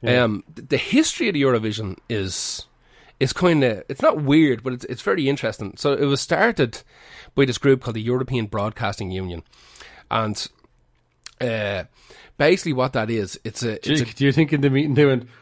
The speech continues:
Speaker 1: "We should have a World Cup, but for, like, music"? <laughs>
Speaker 2: Kind of, kind of. Was, so essentially it was set up for all these, for, for European countries to, uh, share news with each other. And what would happen is that, say,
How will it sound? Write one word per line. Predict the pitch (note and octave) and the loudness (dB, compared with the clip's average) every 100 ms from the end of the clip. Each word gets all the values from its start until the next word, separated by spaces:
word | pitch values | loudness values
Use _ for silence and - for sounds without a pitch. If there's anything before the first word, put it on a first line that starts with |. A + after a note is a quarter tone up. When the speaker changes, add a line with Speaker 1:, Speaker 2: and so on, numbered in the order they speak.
| _ - | _ 0
Speaker 1:
"We | A3 | 2
should | A#3 | 4
have | G#3+ C4+ | 6 6
a | B3+ | 4
World | G#3+ B3 A3 - | 4 4 4 4
Cup, | A#3 A#3 | 2 2
but | G#3 - | 0 0
for, | - G3 | 0 2
like, | F#3+ F#3 F#3+ | 2 2 2
music"? | A#3 A#3+ F#3 E3+ - - | 2 4 4 2 -4 -8
<laughs> | - | -6
Speaker 2:
Kind | - E3+ G3+ F#3+ | 2 4 6 4
of, | B2+ A2+ F#2+ - - B3 - | 2 0 -2 -6 -2 0 2
kind | D3+ F3+ F#3+ | 4 4 6
of. | D3 A2+ | 2 0
Was, | A#2+ B2 B2+ - - - | -2 -2 -4 -8 -12 -12
so | - E3 D3+ | 0 4 4
essentially | D#3+ G3+ A#3+ G#3 | 2 0 0 0
it | D#3 | 0
was | C3 | 0
set | D#3+ D3 | 0 0
up | B2 | -2
for | - C3 | 0 2
all | C3+ | 2
these, | A#2+ A#2 | 0 -4
for, | - A#2+ | -6 -6
for | B2 A2+ | -2 -2
European | A#2+ C#3 C3 B2 | 0 0 0 -4
countries | G#2+ A#2+ A2+ A2 F#2+ - - - - | -2 -4 -2 -6 -6 -10 -20 -20 -14
to, | - C3 A#2+ A2+ - - | -6 0 0 0 -6 -8
uh, | A2 G#2 | -8 -6
share | - D3 C#3+ B2+ | -2 0 2 2
news | A2+ A2 G2 | 0 -2 -4
with | F2+ | -6
each | F2 - | -10 -10
other. | D#2+ - - - - - - | -12 -16 -20 -20 -20 -12 -2
And | A2+ G#2 A2 | -2 -2 0
what | C3 B2+ | 0 0
would | A#2+ | -2
happen | A#2 B2 G#2 | -2 -2 -4
is | F#2+ | -4
that, | A2+ G#2 | -4 -4
say, | - A#2 A2 | -4 -2 -2